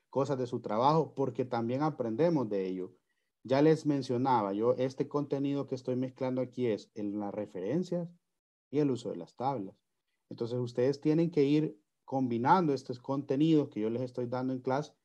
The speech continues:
para que puedan tener estos resultados bastante interesantes. ¿De acuerdo? Excelente, muy bien.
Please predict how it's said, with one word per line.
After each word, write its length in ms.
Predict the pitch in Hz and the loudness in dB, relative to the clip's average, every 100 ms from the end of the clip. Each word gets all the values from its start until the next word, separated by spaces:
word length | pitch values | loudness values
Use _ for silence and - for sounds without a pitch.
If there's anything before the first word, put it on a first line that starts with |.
| _ _ _ | _ _ _
para 200 | 147 165 | -2 0
que 100 | 170 | -2
puedan 300 | - 120 131 | -4 -2 -2
tener 220 | 139 113 | -4 -4
estos 220 | 123 - 123 | -6 -6 -6
resultados 560 | 117 104 95 95 113 | -6 -8 -6 -4 -4
bastante 400 | 120 - 104 98 | -6 -8 -10 -10
interesantes. 640 | 90 87 90 - - _ _ | -10 -10 -12 -14 -20 _ _
¿De 100 | 101 | -8
acuerdo? 420 | 104 170 190 110 - _ _ _ | 0 6 6 4 -2 _ _ _
Excelente, 580 | 120 120 147 160 123 110 | -8 0 4 6 4 2
muy 140 | 131 139 | 0 4
bien. 300 | 139 95 | 2 2